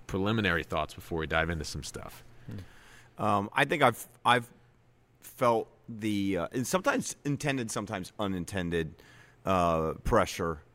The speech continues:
Speaker 2: And sometimes it could just be my own, but intended pressure of that. Like, there's, um, you know, that you have to live up to a certain thing, that the pastor's family has to act a certain way,
Speaker 1: Mm-hmm.
Speaker 2: that, um, you know, that, that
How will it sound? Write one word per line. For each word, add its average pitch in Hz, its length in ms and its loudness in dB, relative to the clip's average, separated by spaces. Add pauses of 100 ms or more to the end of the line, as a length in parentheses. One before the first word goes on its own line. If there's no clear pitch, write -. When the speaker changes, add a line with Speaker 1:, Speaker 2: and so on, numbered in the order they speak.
(260)
Speaker 2:
And 131 140 0
sometimes 202 400 0
it 117 40 0
could 131 160 -2
just 101 180 -4
be 113 80 0
my 87 280 0
own, 87 360 2 (400)
but 104 160 2
intended 98 380 -4
pressure 95 500 -2
of 90 320 -2
that. 78 300 0
Like, 87 440 -2
there's, 90 460 0
um, 80 360 0 (160)
you 92 120 -2
know, 85 260 0 (800)
that 110 100 4
you 123 180 6
have 139 140 2
to 117 80 2
live 113 340 2
up 113 140 0
to 127 80 -4
a 104 60 0
certain 95 260 -2
thing, 98 240 -2
that 95 120 -6
the - 60 -12
pastor's 104 420 -2
family 110 420 0
has 107 240 0
to - 140 -6
act 95 240 0
a 92 40 -4
certain 82 380 -6
way, 71 260 -8 (320)
Speaker 1:
Mm-hmm. 90 240 -10
Speaker 2:
that, 92 560 4
um, 87 480 0 (320)
you 98 100 -6
know, 92 340 0
that, 92 220 0 (420)
that 92 200 0